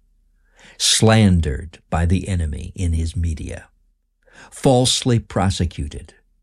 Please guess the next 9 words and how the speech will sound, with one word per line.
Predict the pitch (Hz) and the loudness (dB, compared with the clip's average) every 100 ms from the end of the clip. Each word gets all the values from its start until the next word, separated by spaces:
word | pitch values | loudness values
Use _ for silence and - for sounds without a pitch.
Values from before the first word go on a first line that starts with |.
| - | -6
by | 82 | -4
an | 82 175 | -2 -2
occupation | - 87 - 85 87 80 - 76 | -2 -2 -2 -2 -2 -4 -4 -6
government, | 76 76 73 71 - - - _ _ _ - - - | -4 -6 -6 -8 -12 -14 -20 _ _ _ -20 -8 4
denied | 120 120 120 117 117 117 | 6 8 6 6 4 4
employment | 117 104 - 127 117 - - | 2 0 0 0 0 -4 -4
or | 98 | 0
bankrupted, | 92 95 98 - - - - - _ _ _ _ _ _ | 2 2 0 -2 -10 -12 -18 -20 _ _ _ _ _ _
some | - - 120 139 151 165 | -2 2 2 2 0 -4